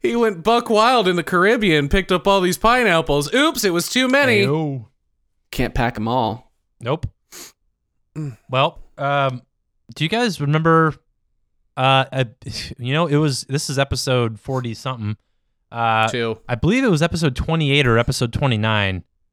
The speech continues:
Speaker 2: Uh, we met, we met a fella, an aspiring poet. Um, is, uh, he goes by Peter, although John does, really doesn't want him to be named Peter.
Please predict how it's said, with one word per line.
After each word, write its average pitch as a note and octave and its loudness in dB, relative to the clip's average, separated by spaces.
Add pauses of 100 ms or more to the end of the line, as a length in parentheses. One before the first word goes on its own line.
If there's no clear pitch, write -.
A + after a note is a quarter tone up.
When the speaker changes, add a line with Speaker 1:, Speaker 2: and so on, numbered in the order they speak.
Speaker 2:
Uh, A2+ 0
we B2 2
met, C#3+ 2
we C3 0
met D3 2
a B2+ 0
fella, G#2+ 0
an A#2+ -4
aspiring C3+ 2
poet. A2 -2 (1200)
Um, A2+ 2 (720)
is, B2 -2
uh, A#2+ 0
he C3 -2
goes D#3 4
by B2+ 4
Peter, B2 2
although B2 4
John B2+ 2
does, A#2+ 2
really C3+ 2
doesn't C3+ 4
want B2 4
him A2+ -2
to G#2 -8
be A2+ -2
named G#2 -2
Peter. F#2+ -10